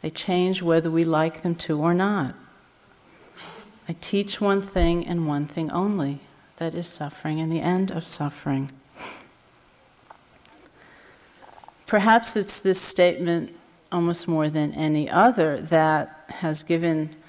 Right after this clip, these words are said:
the teachings of the Buddha this certain air of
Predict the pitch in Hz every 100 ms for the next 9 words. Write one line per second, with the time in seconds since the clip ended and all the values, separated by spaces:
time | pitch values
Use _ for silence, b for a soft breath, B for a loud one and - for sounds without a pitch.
0 | B B B B _ 160 151 - 170 -
1 | 160 156 156 156 147 156 151 151 147 -
2 | - 151 - 175 165 160 - 151 151 156
3 | 160 - 147 143 143 -